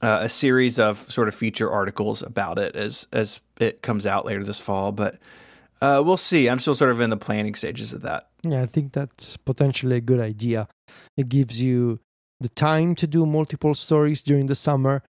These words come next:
Speaker 2: you know, and, you know, it, you, you don't, maybe you don't necessarily feel the responsibility of doing these massive reviews,
Speaker 1: Yeah.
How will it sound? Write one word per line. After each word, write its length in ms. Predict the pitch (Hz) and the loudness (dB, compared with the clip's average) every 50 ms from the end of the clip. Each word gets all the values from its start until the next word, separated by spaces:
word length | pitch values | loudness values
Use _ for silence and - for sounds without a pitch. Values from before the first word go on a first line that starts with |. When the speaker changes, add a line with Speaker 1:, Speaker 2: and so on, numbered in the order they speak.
| _ _ _ _ _ - | _ _ _ _ _ 0
Speaker 2:
you 120 | 139 139 | 2 2
know, 280 | 131 123 123 123 120 135 - | 2 2 0 -2 -4 -4 -2
and, 600 | 139 135 127 123 120 120 120 120 120 117 123 - - | 0 0 0 0 0 0 -2 -2 -2 -4 -4 -6 -6
you 160 | 156 151 143 | -4 -2 -2
know, 100 | 143 135 | -2 -2
it, 240 | - - 156 147 131 - | -2 -2 -4 -4 -4 -6
you, 300 | - - - 165 160 160 - _ _ _ - _ - - - - - | -12 -10 -8 -4 -4 -4 -4 _ _ _ -20 _ -20 -20 -20 -12 -4
you 120 | - 151 143 | 0 0 2
don't, 440 | 135 170 180 175 175 170 170 - - 180 180 - - 175 | 4 4 4 4 4 2 0 -2 -2 -4 -4 -4 0 2
maybe 300 | 175 170 175 170 156 160 | 4 4 4 4 4 2
you 160 | 147 160 160 | 2 0 0
don't 280 | 139 143 160 151 151 151 | 2 4 2 2 4 2
necessarily 640 | 151 - - 147 - - - 151 143 139 139 135 | 0 -2 -2 -4 -4 2 2 2 4 4 2 0
feel 760 | - - - - 156 143 135 131 123 123 123 120 117 113 - _ _ _ _ _ _ _ - | -2 -4 -4 -2 0 2 4 4 2 2 2 0 0 -2 -6 _ _ _ _ _ _ _ -16
the 580 | 151 139 131 127 123 143 139 131 127 123 123 123 | -12 -10 -8 0 2 4 4 4 4 2 0 0
responsibility 880 | 113 127 120 - - 143 131 123 - 135 117 123 123 123 - - 127 | 0 0 -2 2 2 2 2 2 0 -2 -2 0 -2 -2 0 0 0
of 120 | 120 110 113 | 0 0 0
doing 260 | 120 117 123 120 117 | -2 0 0 0 0
these 180 | 120 110 - | -2 -2 0
massive 380 | - 127 117 110 107 - 123 123 | 0 0 0 0 -2 -2 -2 -2
reviews, 400 | 120 117 110 110 117 117 113 113 | -2 -2 -2 -2 0 0 4 4
Speaker 1:
Yeah. 180 | 110 101 92 | 4 4 4